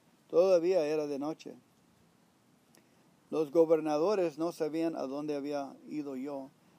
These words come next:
ni qué había hecho, tampoco los judíos, pues todavía no les había contado nada a los sacerdotes, ni a los jefes,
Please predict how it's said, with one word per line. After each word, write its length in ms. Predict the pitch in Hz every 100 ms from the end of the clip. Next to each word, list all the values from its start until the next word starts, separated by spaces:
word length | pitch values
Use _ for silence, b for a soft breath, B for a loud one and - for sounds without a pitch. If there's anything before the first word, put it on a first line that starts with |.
| b
ni 240 | 147 170 208
qué 280 | - 156 156
había 340 | 147 139 156
hecho, 340 | 151 185 - 127 -
tampoco 480 | 131 127 170 170
los 220 | 160 139 127
judíos, 440 | 127 151 175 135 _ -
pues 240 | 143 127
todavía 560 | - 160 165 160 180 151
no 260 | 147 160
les 240 | 156 151 -
había 420 | 131 147 156 143
contado 960 | 131 123 123 _ _ _ 147 170 135 139
nada 500 | 135 160 175 143 151 b b b b
a 120 | -
los 160 | 139 135
sacerdotes, 840 | 147 139 135 120 165 185 147 127
ni 80 | 139
a 80 | 135
los 180 | 131 117
jefes, 360 | 170 180 147